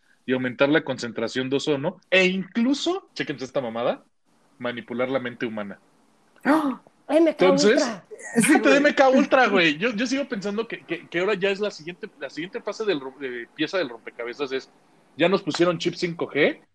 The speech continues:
Speaker 1: el proyecto harp nos va a empezar a compor-, a controlar como hormiguitas en una, en una colonia.
Speaker 3: Güey, ¿y si eso fue lo que hizo que el avión de Malasia desapareciera?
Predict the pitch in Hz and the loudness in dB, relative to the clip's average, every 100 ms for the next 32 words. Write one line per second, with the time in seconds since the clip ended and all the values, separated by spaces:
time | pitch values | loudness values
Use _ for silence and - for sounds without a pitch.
0 | _ _ _ _ - 131 - 151 175 175 | _ _ _ _ -8 -4 2 4 4 2
1 | 180 160 160 165 156 127 143 147 139 143 | -2 0 -2 -2 -8 -6 -8 -6 -6 -4
2 | 143 123 117 117 107 131 120 113 - 113 | -4 -6 -14 -14 -10 -6 -6 -6 -10 -10
3 | 120 127 123 143 127 110 107 101 - 131 | -6 -6 -6 -8 -6 -8 -8 -12 -8 -8
4 | 113 113 117 117 107 101 104 110 113 117 | -8 -8 -2 0 0 -2 -8 -14 -8 -8
5 | 110 104 98 - _ _ _ _ _ _ | -6 -8 -10 -14 _ _ _ _ _ _
6 | 240 339 311 302 - 302 330 330 392 381 | 2 4 4 4 4 4 4 4 2 4
7 | 339 311 320 302 262 277 285 226 226 - | 4 6 6 4 4 4 6 6 4 4
8 | 247 247 214 190 180 208 202 208 214 185 | 2 6 6 6 6 6 6 4 2 0
9 | 170 165 190 185 185 165 165 156 147 175 | -2 -4 -6 -6 -6 -10 -8 -8 -4 -4
10 | 160 160 | -2 -4